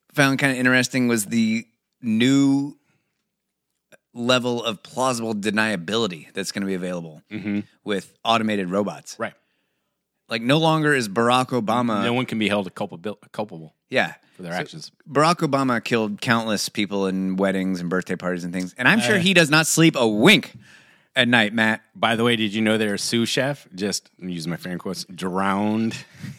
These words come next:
Speaker 2: <laughs> paddleboarding in the, the pond at the Obama, uh,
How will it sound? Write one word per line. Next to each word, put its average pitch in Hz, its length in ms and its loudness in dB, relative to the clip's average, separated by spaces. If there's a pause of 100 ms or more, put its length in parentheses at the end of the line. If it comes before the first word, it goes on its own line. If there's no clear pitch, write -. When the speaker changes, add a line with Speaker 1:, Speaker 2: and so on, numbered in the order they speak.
(200)
Speaker 2:
<laughs> - 520 -20
paddleboarding 113 680 -4 (100)
in 90 560 -10
the, 87 560 -10 (240)
the 165 80 -18
pond 101 340 -10
at 95 120 -12
the 95 360 -14 (720)
Obama, 101 560 -6 (880)
uh, 90 440 -8